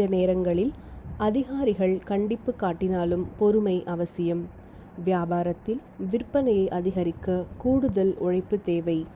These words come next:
சக வியாபாரிகளால் மறைமுக தொல்லைகள் ஏற்பட்டாலும்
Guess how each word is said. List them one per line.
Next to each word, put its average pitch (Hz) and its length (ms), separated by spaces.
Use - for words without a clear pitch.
சக 202 360
வியாபாரிகளால் 180 960
மறைமுக 226 560
தொல்லைகள் 190 560
ஏற்பட்டாலும் 170 720